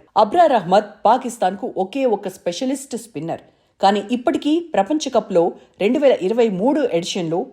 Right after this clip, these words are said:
పదకొండు ఇన్నింగ్స్లో ఏడు వందల అరవై ఐదు అత్యధిక పరుగుల రికార్డును బద్దలు కొట్టిన వ్యక్తి ఆ తర్వాత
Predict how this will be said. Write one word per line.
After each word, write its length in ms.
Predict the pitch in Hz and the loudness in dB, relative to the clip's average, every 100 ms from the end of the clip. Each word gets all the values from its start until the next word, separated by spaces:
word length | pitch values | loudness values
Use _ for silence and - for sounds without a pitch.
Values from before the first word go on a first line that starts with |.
| - | 0
పదకొండు 380 | 226 320 330 269 | 2 2 -2 -2
ఇన్నింగ్స్లో 600 | 202 233 233 208 175 254 - | 0 -2 -2 -2 -2 -2 0
ఏడు 220 | 185 277 | 2 4
వందల 260 | 302 254 226 | 2 0 0
అరవై 340 | - - 196 | 2 2 0
ఐదు 220 | 202 185 180 | -2 -2 -2
అత్యధిక 540 | 170 - 269 233 240 | -4 -4 -4 -2 -4
పరుగుల 420 | 202 180 214 240 | -2 -2 -2 -2
రికార్డును 520 | 175 160 277 277 247 | -2 0 0 0 0
బద్దలు 340 | 202 170 160 226 | 0 0 0 -4
కొట్టిన 320 | 208 180 165 | -4 -6 -6
వ్యక్తి 520 | 139 151 - 208 - - _ - | -6 -8 -6 -8 -8 -14 _ 0
ఆ 140 | 160 | 2
తర్వాత 500 | 233 254 170 160 208 | 4 2 0 0 -2